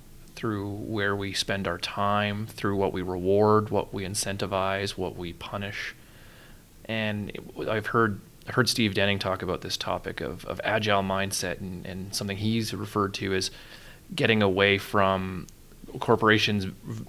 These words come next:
being driven by, uh, short-term, you know, quarterly, uh,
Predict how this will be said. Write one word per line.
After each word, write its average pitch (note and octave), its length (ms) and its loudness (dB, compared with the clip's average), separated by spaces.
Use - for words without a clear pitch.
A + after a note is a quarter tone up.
being A2 220 2
driven G#2+ 340 6
by, G2 400 4
uh, E2 180 -4
short-term, A#2 920 6
you B2 100 -2
know, G2+ 80 2
quarterly, A2+ 880 4
uh, A2 280 -2